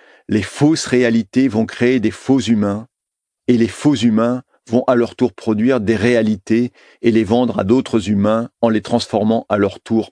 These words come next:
en faussaires. C'est juste une version élargie de Disneyland.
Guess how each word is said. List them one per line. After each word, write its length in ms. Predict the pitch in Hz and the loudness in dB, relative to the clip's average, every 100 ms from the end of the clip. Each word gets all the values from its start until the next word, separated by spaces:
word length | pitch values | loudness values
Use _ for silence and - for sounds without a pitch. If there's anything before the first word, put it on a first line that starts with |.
| - | -2
en 80 | 127 | -2
faussaires. 680 | - 107 - 98 87 - _ _ _ _ _ _ _ _ _ - | -2 -6 -4 -6 -6 -14 _ _ _ _ _ _ _ _ _ -8
C'est 200 | - 117 | -2 -2
juste 400 | 113 143 - 117 | 0 -2 -2 -2
une 100 | 113 | 0
version 480 | 110 - 123 117 - | 0 -2 -2 -2 0
élargie 520 | 131 113 95 - 123 | 2 2 -2 -2 0
de 120 | 110 | 0
Disneyland. 720 | 92 92 104 - 95 87 82 | -4 -4 -6 -4 -4 -4 -10